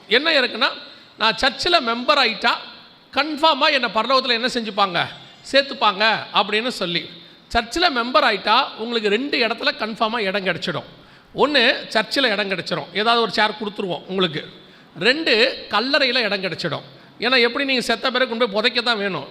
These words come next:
சும்மா விட முடியாது, கவர்மெண்ட்டும் ஒத்துக்காது. So, அதனால இந்த ரெண்டு இடத்துல கன்ஃபார்மா உங்களுக்கு இடம் கிடைச்சிடும். ஆனா, பரலோகத்துல இடம் கிடைக்கும்னு பைபிள் சொல்லவே இல்ல.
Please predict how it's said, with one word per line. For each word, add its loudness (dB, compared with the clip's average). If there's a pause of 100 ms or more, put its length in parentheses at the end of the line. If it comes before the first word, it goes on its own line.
(160)
சும்மா 0
விட 2
முடியாது, 0
கவர்மெண்ட்டும் 0
ஒத்துக்காது. -2 (400)
So, 2
அதனால 2
இந்த 0
ரெண்டு -2
இடத்துல 0 (120)
கன்ஃபார்மா -2
உங்களுக்கு -2
இடம் 0
கிடைச்சிடும். -2 (300)
ஆனா, 0
பரலோகத்துல 2
இடம் 2
கிடைக்கும்னு -2
பைபிள் 0
சொல்லவே 0
இல்ல. -2